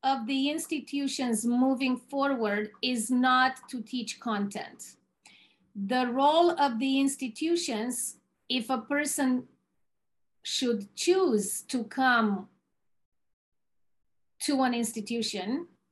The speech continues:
for a degree, the value of that degree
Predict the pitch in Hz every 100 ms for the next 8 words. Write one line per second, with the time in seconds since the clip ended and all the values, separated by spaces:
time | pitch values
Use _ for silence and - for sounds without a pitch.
0 | _ - 233 226 214 208 226 233 196 214
1 | 220 _ _ _ _ _ _ _ _ _
2 | _ 214 202 262 220 214 277 330 359 370
3 | 330 247 277 277 220 247 214 269 247 202
4 | 196